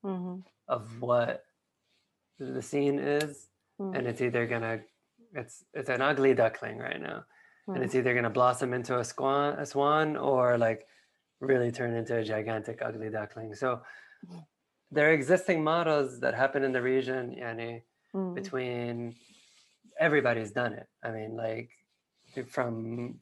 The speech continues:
Speaker 2: Kuwait to Amman to Cairo to even Abu Dhabi, even obviously Doha. And, like, I know which ones are my favorite,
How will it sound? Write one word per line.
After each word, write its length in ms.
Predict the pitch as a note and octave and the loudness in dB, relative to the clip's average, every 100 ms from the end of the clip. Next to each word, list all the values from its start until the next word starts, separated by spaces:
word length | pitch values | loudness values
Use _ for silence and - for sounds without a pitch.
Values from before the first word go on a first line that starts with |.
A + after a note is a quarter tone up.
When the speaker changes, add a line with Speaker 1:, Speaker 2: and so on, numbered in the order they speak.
| - | -6
Speaker 2:
Kuwait 360 | C3 C3+ A#2+ - | 2 4 4 0
to 160 | A2+ | -4
Amman 540 | A#2 B2 C3 B2+ A#2 A2+ | -2 0 2 2 0 -4
to 100 | - | -10
Cairo 560 | - C3+ C3 A#2+ A#2 A#2 | 0 4 6 4 2 -2
to 360 | B2 B2 B2 - _ - - _ _ C3 | -4 -4 -4 -10 _ -20 -20 _ _ -2
even 400 | C3 C3 D3 D3 | 0 4 4 4
Abu 260 | C#3 C#3+ | 4 4
Dhabi, 640 | C#3 C#3+ A#2+ A#2 A2+ A#2+ | 4 4 4 -2 -2 -2
even 420 | B2 C3 C3 B2 - | -2 -2 -2 -4 -4
obviously 460 | B2+ B2 C3 C3+ C3 | 2 4 4 2 6
Doha. 540 | C#3 C3 - A2+ A2+ - - _ - | 6 6 4 0 -2 -8 -20 _ -2
And, 120 | C3 | 4
like, 160 | A#2 A#2+ | 4 6
I 140 | A#2+ | 4
know 180 | C3 C#3 | 6 6
which 180 | C3+ B2+ | 6 4
ones 220 | B2 A2+ | 0 2
are 160 | A#2 A2 | 0 2
my 220 | B2 C3+ | 2 0
favorite, 560 | - A2 A#2 - - | -2 -8 -6 -4 -4